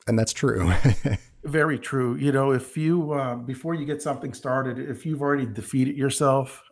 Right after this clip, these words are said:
Speaker 2: uh, it, the outcome's not gonna be great. And, uh, but if you do see yourself ha-, uh, enjoying and having success, um, you know, you can accomplish that. So, uh, absolutely, I, I definitely, uh, without actually saying the quote, I've definitely thought about this, uh,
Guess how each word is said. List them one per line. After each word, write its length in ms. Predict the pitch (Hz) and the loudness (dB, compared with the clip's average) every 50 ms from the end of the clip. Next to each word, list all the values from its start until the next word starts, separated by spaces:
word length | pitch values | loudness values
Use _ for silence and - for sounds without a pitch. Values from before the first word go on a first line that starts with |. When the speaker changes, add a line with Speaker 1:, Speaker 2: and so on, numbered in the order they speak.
| _ - | _ -6
Speaker 2:
uh, 180 | 120 117 120 - | -4 -4 -4 -4
it, 220 | 139 139 - 139 123 | -6 -8 -6 -6 -4
the 160 | 123 123 127 | 0 2 2
outcome's 400 | 113 120 - - 127 110 104 101 | 2 2 0 -2 -6 -8 -6 -6
not 180 | 110 110 - | -6 -6 -6
gonna 100 | 107 104 101 | -6 -10 -10
be 120 | 107 107 | -10 -12
great. 360 | 107 - 113 110 110 113 - - - | -12 -12 -10 -10 -10 -10 -10 -10 -8
And, 320 | 120 113 117 117 110 107 | -6 -6 -6 -6 -6 -4
uh, 200 | 120 117 113 110 110 - _ _ _ _ _ _ - | -4 -2 -2 -4 -6 -10 _ _ _ _ _ _ -4
but 100 | 147 151 | 0 0
if 120 | 147 127 | 0 0
you 120 | 151 156 131 | 0 0 0
do 180 | 143 180 185 | 2 2 2
see 200 | 175 - 175 156 | 2 2 2 2
yourself 500 | 147 139 135 131 - 151 139 131 127 - | 4 4 2 2 4 4 4 4 4 4
ha-, 100 | - 143 | 4 4
uh, 480 | 156 - 135 117 113 110 113 - - - - - | 4 4 4 4 4 4 2 0 -2 -6 -4 -2
enjoying 480 | 160 131 117 123 135 135 143 143 139 | 0 2 4 6 6 6 6 6 4
and 100 | 127 104 | 2 2
having 280 | 110 139 139 139 147 135 | 4 4 4 2 2 0
success, 560 | - 147 143 - - 175 175 143 127 - - - _ _ _ _ _ _ _ _ | -2 -4 -4 0 2 4 4 4 2 0 -6 -14 _ _ _ _ _ _ _ _
um, 520 | 135 135 131 131 127 123 120 123 127 - - _ - | -4 -2 0 0 0 0 -2 -4 -8 -10 -14 _ -8
you 140 | 143 147 147 | -4 0 2
know, 120 | 160 151 | 4 4
you 140 | 139 151 170 | 4 4 4
can 140 | - 196 180 | 4 2 2
accomplish 500 | 175 - 175 190 208 208 - 117 - - | 2 4 4 2 2 2 -2 -6 -4 -2
that. 220 | 113 101 - - | -2 -4 -4 -2
So, 300 | - 156 151 143 135 139 - - - - - _ _ _ _ - | 2 4 4 4 4 2 -2 -12 -20 -20 -20 _ _ _ _ 0
uh, 100 | 147 - - | 0 2 4
absolutely, 560 | 160 170 165 - - 147 151 165 - - 123 | 4 2 2 2 2 2 2 2 2 2 2
I, 160 | 117 113 123 120 - | 2 2 2 0 -2
I 100 | 123 120 | -2 -4
definitely, 640 | 113 110 139 143 143 139 - 139 135 131 123 123 123 | -2 0 0 0 0 0 -2 -2 0 0 0 2 0
uh, 320 | 120 117 117 110 107 107 107 - - - _ _ _ _ _ _ | 0 0 0 -2 -4 -6 -8 -10 -16 -20 _ _ _ _ _ _
without 380 | 147 127 135 135 139 156 156 - - | -2 2 4 6 6 6 6 4 2
actually 280 | 139 143 - - 139 | 2 0 0 -2 -10
saying 240 | 127 - - 147 147 131 | -6 -2 0 2 2 2
the 60 | 113 | 2
quote, 320 | - - 160 147 139 - - | 2 4 4 6 6 6 4
I've 200 | 131 131 120 120 | 2 2 4 4
definitely 300 | 139 135 - 135 127 - | 2 2 4 2 0 0
thought 160 | - 139 127 127 | 2 2 2 2
about 360 | 120 113 120 117 123 - - | 4 4 4 2 2 0 -2
this, 260 | 127 113 - - - | -6 -6 -4 -4 -4
uh, 180 | 120 110 104 107 | -4 -2 -2 -4